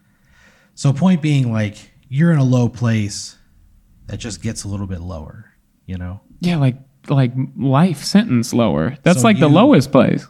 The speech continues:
Speaker 1: You, um, you wind up, like, not getting into any legal trouble for it. You know, the kid was left unattended. Uh,
Speaker 2: Okay.
Speaker 1: there was actually a fault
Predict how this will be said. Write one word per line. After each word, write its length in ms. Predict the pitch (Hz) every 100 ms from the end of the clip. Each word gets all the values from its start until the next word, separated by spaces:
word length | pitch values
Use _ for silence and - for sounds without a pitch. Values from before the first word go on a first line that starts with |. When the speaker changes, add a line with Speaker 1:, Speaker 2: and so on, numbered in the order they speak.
| -
Speaker 1:
You, 360 | 170 180 165
um, 480 | 143 127 120 113 110 - -
you 160 | 147
wind 240 | 151 180 202
up, 100 | 185
like, 160 | 170
not 240 | 123 135 131
getting 200 | 135 127
into 200 | 123 120
any 220 | 117 127
legal 380 | 107 104 113 131
trouble 360 | 135 139 139 139
for 280 | - 139 147
it. 160 | 143 - - - _ - - - _ _ _ _ _ -
You 120 | 127
know, 100 | 127
the 100 | 120
kid 160 | 143
was 200 | 135 127
left 200 | 117 131
unattended. 720 | 131 123 - 123 117 117 113 - - -
Uh, 100 | 110
Speaker 2:
Okay. 80 | 127
Speaker 1:
there 80 | 123
was 120 | 117
actually 360 | 123 - 127 117
a 40 |
fault 500 | 104 - 117 117 117